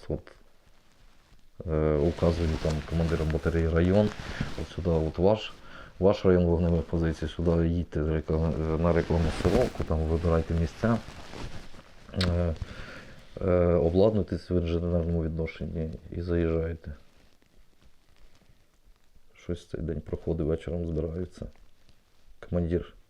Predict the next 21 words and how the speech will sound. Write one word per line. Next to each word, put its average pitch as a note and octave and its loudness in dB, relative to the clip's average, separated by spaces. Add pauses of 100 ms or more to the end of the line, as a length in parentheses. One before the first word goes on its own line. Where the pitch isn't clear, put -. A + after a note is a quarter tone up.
(280)
там E2 -2
заміновано», E2 0
там E2 -4
сказали, F2 0
що - -16
там F2 -4
заміновано E2 -4
ті - -14
посадки. - -8 (1120)
Все, - -6 (420)
збираю F2 2
зранку, E2+ 0
їду. F#2 2 (880)
От - -4
командир A2 6
дивізіону G#2+ 6
встав, B2 6
бля, A2 6
прийшов, G2+ 4
протоптав G2+ 4
їм G2 6